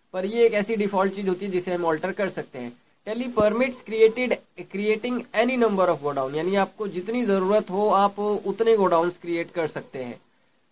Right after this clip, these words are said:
which you can group and subgroup to match the structure you need। और आप चाहें तो ग्रुप और अनग्रुप करके या एक के अंदर दूसरा ग्रुप बना के भी यूज़ कर सकते हैं।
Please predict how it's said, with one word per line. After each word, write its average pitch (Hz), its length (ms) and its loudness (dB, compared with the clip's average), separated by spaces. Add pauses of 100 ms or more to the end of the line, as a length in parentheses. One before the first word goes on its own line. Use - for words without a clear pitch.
which 240 180 -4 (120)
you 233 160 0
can 254 260 2
group 247 320 6
and 220 360 -2 (120)
subgroup 226 580 4
to 220 320 -4 (120)
match 202 340 0
the 196 360 0
structure 190 680 -6
you 175 100 6
need। 139 200 -2 (260)
और 180 120 -4
आप 208 220 0
चाहें 220 380 2
तो 254 320 2
ग्रुप 233 440 2
और 240 100 6
अनग्रुप 220 580 0
करके 220 680 6
या 208 240 2 (100)
एक 196 220 -2
के 196 120 -6
अंदर 196 460 0 (300)
दूसरा 220 320 -2
ग्रुप 226 180 6
बना 196 280 4
के 202 180 -2
भी 196 200 0
यूज़ 196 320 2
कर 185 140 -4
सकते 180 320 -8
हैं। 226 220 -8